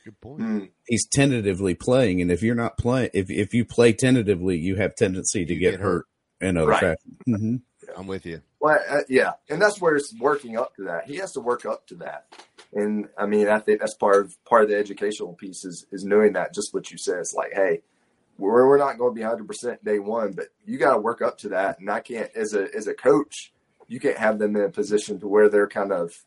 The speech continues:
Speaker 2: on the fence. I mean, you gotta know the plays and be firing off or, or not. So.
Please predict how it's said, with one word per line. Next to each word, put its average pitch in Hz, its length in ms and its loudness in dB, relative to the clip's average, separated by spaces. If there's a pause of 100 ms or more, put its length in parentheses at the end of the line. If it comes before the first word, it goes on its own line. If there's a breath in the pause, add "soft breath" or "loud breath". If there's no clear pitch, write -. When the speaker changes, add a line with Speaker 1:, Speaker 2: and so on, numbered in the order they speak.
(240)
Speaker 2:
on 120 180 2
the 104 80 -2
fence. - 600 -2 (180)
I 98 40 -10
mean, 92 180 -6 (100)
you 110 60 -4
gotta 107 260 6
know 107 220 4
the 107 80 -2
plays 110 500 2
and 90 160 -8
be 107 300 0 (180)
firing 113 340 8
off 127 360 2 (640)
or, 87 200 -12
or 95 160 -8
not. 92 320 -6 (360)
So. - 140 -20